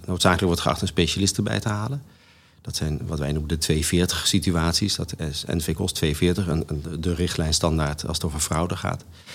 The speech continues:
Waar gewoon staat wat er eigenlijk moet gebeuren. En het is heel goed mogelijk dat, de, eh, dat er een forensisch accountant de klus gaat doen om uit te zoeken hoe het nou in elkaar zit.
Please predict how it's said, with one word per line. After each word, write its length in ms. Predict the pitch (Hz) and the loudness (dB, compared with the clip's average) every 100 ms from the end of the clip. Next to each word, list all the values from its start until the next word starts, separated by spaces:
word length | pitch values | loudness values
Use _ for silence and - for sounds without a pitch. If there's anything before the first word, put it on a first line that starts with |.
| - - | -16 -2
Waar 100 | 80 | 0
gewoon 300 | 85 82 - | 2 2 0
staat 340 | - 87 87 | 2 2 2
wat 100 | - | 2
er 60 | 95 | 2
eigenlijk 120 | 90 | 2
moet 300 | 120 - 110 | 2 0 0
gebeuren. 280 | 113 113 131 | 4 4 2
En 60 | 110 - _ _ _ - | -4 -14 _ _ _ -8
het 220 | - 113 | 2 4
is 60 | |
heel 120 | - 90 | 6 6
goed 140 | 87 | 4
mogelijk 380 | 90 95 87 87 | 4 4 2 2
dat, 220 | 95 - | 2 2
de, 220 | 107 95 - - | 0 0 -2 -4
eh, 120 | 101 95 | -4 0
dat 160 | 104 | 2
er 100 | 98 - | 2 6
een 160 | 113 92 | 6 6
forensisch 500 | 98 95 190 101 82 | 6 6 6 4 2
accountant 440 | 80 82 87 - | 2 0 -2 -4
de 140 | 104 92 | -6 4
klus 240 | 120 113 | 6 6
gaat 220 | - 85 | 4 4
doen 220 | 87 90 - | 4 2 2
om 140 | 95 | 0
uit 120 | 80 | 0
te 80 | 87 | 0
zoeken 220 | 90 87 | 0 2
hoe 80 | 92 | 2
het 100 | 95 | 2
nou 120 | 95 | 2
in 80 | 98 | 0
elkaar 160 | - 190 | -2 -4
zit. 160 | 113 | -4